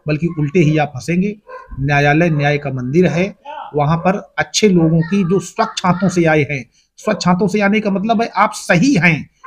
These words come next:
आप बिल्कुल neat and clean हैं, तब आपकी पूरी मदद की जाती है और आपके पक्ष में फैसला होता है। लेकिन अगर आप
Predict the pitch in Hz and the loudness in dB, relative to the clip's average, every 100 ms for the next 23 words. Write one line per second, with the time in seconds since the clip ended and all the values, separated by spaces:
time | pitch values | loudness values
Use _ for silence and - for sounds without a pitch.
0 | - 180 185 190 190 254 156 165 247 - | -4 0 2 2 2 2 4 4 4 2
1 | 247 233 - 185 220 302 196 185 156 - | 0 -2 2 2 4 4 2 2 0 -6
2 | _ _ _ - 220 196 180 202 - 175 | _ _ _ -2 4 4 4 0 0 0
3 | 170 143 160 165 196 190 185 226 202 240 | 2 2 -2 -2 -2 0 -2 2 2 0
4 | - _ _ 165 170 170 165 170 170 175 | -6 _ _ -4 -2 -2 0 -2 0 -2
5 | - 160 160 127 156 143 131 127 107 98 | 0 -2 -2 -6 -4 -4 -4 -10 -10 -12
6 | _ _ _ 117 156 180 240 233 220 202 | _ _ _ -2 2 2 2 0 2 2
7 | 175 | 0